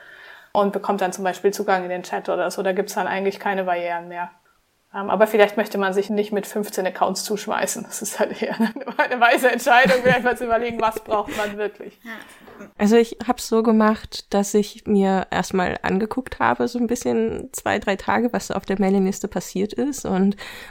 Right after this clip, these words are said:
Speaker 2: ähm, was für Aktionen auch oder Treffen mitgeteilt wurden und hab dann immer,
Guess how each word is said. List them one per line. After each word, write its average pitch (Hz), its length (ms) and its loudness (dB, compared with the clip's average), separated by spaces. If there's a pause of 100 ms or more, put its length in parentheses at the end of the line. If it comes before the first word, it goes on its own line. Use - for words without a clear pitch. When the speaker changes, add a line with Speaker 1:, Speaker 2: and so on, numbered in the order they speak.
Speaker 2:
ähm, 180 280 2
was 185 160 -2
für 185 440 0 (240)
Aktionen 202 760 0
auch 196 240 0 (100)
oder 180 180 2
Treffen 208 460 2 (140)
mitgeteilt 247 680 -2
wurden 220 380 0 (320)
und 190 160 2
hab 208 160 0
dann 208 160 4
immer, 202 540 4